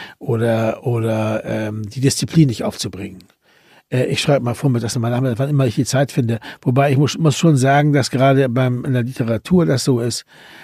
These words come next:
äh, dass es sehr viel Konzentration braucht. Und es ist gut, wenn man seine Ruhe hat.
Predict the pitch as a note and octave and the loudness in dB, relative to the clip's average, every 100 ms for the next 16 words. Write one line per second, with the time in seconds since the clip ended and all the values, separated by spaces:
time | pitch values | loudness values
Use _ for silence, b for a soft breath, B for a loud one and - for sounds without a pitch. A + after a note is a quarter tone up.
0 | B _ - A#2+ A#2 B2+ C#3 A#2 C#3 B2 | B _ -4 -2 -2 -2 0 2 2 2
1 | B2+ C3 B2 B2+ G#2+ A#2+ - C#3 G#2+ F2+ | 0 0 0 -2 -2 -2 2 2 2 -2
2 | - B2 A#2 A#2+ - B2+ B2+ A#2 B2 A#2+ | -6 -4 -2 -2 -4 -2 -2 -2 -2 -2
3 | A2+ D3 F#2 F2 - | 2 2 2 -6 -14